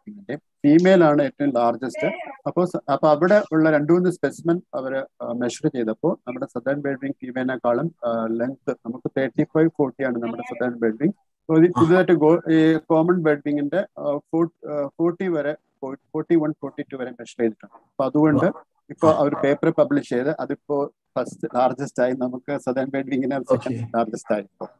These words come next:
Speaker 3: ആ,
Speaker 1: Thank you.
Speaker 3: M M അല്ലേ കണക്ക് sir? M M അല്ലേ മെഷർമെന്റ് അല്ലേ?
Speaker 1: അതെ, എം എം, എം എം, എം എം ആയിട്ടാ കണക്കാക്കുക. അത് മെ-, എം എം എന്ന് വെച്ചാൽ നമ്മള്, ആ, ആ, ഷ്-, ഇതിന്റെ മെഷർമെന്റ് എടുക്കുമ്പോ നമ്മള്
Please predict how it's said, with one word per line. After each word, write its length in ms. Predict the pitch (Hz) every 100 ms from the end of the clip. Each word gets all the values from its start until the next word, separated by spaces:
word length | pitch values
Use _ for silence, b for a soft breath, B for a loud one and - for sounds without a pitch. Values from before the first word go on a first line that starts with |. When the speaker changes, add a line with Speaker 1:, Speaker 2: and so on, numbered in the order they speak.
| 110
Speaker 3:
ആ, 160 | 123 120
Speaker 1:
Thank 180 | - 113
you. 180 | _ 156
Speaker 3:
M 160 | 170 208
M 140 | 214
അല്ലേ 180 | 202 180
കണക്ക് 300 | 147 143 147
sir? 200 | 143 139
M 200 | 139 165
M 140 | 170
അല്ലേ 180 | 165 135
മെഷർമെന്റ് 520 | 123 123 131 127 127
അല്ലേ? 280 | 135 123 117 _ -
Speaker 1:
അതെ, 160 | 170
എം 280 | 170 175 175
എം, 160 | 156 139
എം 160 | 131
എം, 400 | 104 _ 120 117
എം 320 | 110 - 143 165
എം 160 | 165
ആയിട്ടാ 180 | 147 120
കണക്കാക്കുക. 580 | 104 101 - - _ 113
അത് 160 | 147
മെ-, 140 | 190 151
എം 160 | 147
എം 180 | 151 165
എന്ന് 120 | 190
വെച്ചാൽ 160 | 202 196
നമ്മള്, 200 | 185 156 -
ആ, 200 | 143 143 139 139
ആ, 340 | 135 131 131 127
ഷ്-, 320 | - - 135
ഇതിന്റെ 220 | 139 156 165 -
മെഷർമെന്റ് 440 | 135 - 180 190
എടുക്കുമ്പോ 500 | 170 160 170 170 214 _ -
നമ്മള് 420 | 135 151 165 170